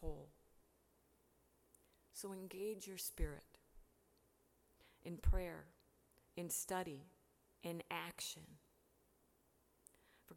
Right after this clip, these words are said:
God's Holy Spirit has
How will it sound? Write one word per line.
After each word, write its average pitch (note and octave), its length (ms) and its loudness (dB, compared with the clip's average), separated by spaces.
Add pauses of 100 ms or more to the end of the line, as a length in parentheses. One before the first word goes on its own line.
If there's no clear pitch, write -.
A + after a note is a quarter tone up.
God's F#3+ 480 4 (160)
Holy G3+ 380 0
Spirit C#3+ 540 -2 (1500)
has - 160 -6